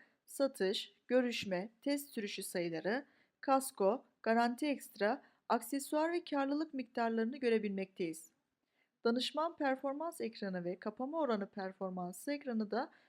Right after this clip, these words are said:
bayi full performans ekranıyla aynı formattadır. Görüşme, geri arama, takip ekranı. Bekleyen görüşmeler varsa bu listeden görebilmekteyiz. Kayda açılmış fakat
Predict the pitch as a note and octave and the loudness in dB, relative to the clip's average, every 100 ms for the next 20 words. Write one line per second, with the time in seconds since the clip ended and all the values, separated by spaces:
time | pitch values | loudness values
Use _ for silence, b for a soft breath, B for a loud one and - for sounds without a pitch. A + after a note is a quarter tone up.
0 | b - A#3+ A#3+ B3 C4 D#4+ D4 C4 A#3+ | b 4 6 6 2 -2 -6 -2 -2 -2
1 | B3 C4 D#4 - A3 G#3+ A3+ C4 C4+ - | -6 -6 -6 -4 -6 -4 -4 -2 -4 -2
2 | C#4+ A#3 A3+ F3+ F3 - - F3 F3 - | 0 0 0 -2 -2 -6 -8 -10 -10 -14
3 | _ _ _ _ _ _ _ _ _ - | _ _ _ _ _ _ _ _ _ 0
4 | B3 C4 C4 C#4+ E4 C#4+ D4 D4+ A#3 A#3 | 2 2 0 -4 -2 0 2 2 2 -2
5 | D4+ B3+ A#3 - G#3+ F3+ D#3 D#3+ - _ | -2 0 -2 -2 -6 -6 -8 -8 -10 _
6 | _ _ _ _ _ _ _ - B3 B3 | _ _ _ _ _ _ _ 0 2 2
7 | C4 D4+ F#4 D4 A#3 - G#3 G#3 G#3 A#3 | 0 0 0 -2 -2 -2 -2 0 0 -2
8 | D#4+ - A3+ C4+ - - C#4+ C#4 - A3 | -4 -4 -6 -6 -8 -4 -2 -2 -2 0
9 | B3 B3+ G#3+ G#3 G3+ F#3+ F#3 G3 F3 - | 0 2 2 2 0 -4 -6 -8 -8 -10
10 | _ _ _ _ _ _ - A#3+ A#3 C4+ | _ _ _ _ _ _ 0 2 4 0
11 | - - C#4 C#4+ F#4+ - - A3+ B3 D4+ | -2 -4 -4 -4 -6 -6 -6 -2 -2 -2